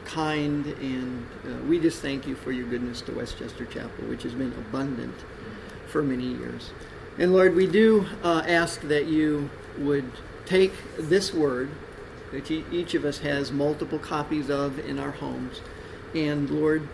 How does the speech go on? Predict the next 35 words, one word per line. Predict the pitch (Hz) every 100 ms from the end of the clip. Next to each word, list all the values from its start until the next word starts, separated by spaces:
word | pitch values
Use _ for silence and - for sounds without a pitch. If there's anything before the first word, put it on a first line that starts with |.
| - - - - - 139
you | 160 202
would | 170
apply | 131 - 131
it | 127 -
to | 139
our | 131
lives, | 123 - - - - 104 - 104 104 104 -
that | 131 123
you | 147 170
would | 151 135 143 - -
make | 135 143 160 160
it | 139 - - - - - - -
what | 131 135
you | 143 175
want | 151 139 135
it | 131
to | 143
be | 135 127 120
for | - 135 -
each | 139 -
of | 151
us. | 185 - - - - - - -
And | -
we | 170
ask, | 175 175 -
Lord, | 170 165 160 151
that | 147 143 143 -
it | 165 151
would | 151 139
become | 139 - 165 156 143
something | - 151 139 143 139
that | 135 143
we, | 143 143 143 127 - -
uh, | 135 123
hold | - 147 151 156 131